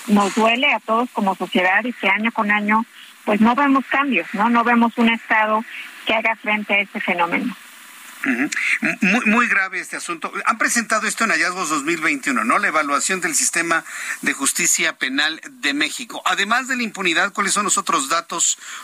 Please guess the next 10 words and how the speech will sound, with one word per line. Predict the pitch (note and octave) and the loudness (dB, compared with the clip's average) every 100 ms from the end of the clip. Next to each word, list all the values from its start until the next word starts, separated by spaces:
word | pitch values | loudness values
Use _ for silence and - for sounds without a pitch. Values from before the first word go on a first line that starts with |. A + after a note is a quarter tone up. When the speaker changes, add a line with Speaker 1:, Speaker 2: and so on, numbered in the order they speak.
| - | -2
Speaker 2:
o | C#3+ | 0
algún | D3 F#3+ F#3+ | 0 0 0
otro | F3+ D#3+ D#3 | 0 2 2
dato | E3+ - D#3+ | 2 -2 -4
que | D3+ C#3 C3 C#3 - - - - - - | -2 -2 -6 -20 -20 -20 -20 -20 -10 -2
la | D#3+ | 0
audiencia | E3 E3+ G3 A3+ - F#3+ | 2 0 0 0 0 0
deba, | D#3+ F#3 E3 | 0 -2 -2
deba | E3+ F#3 | 0 0
saber | E3+ D#3 D3+ F3 F#3+ | 0 0 2 2 0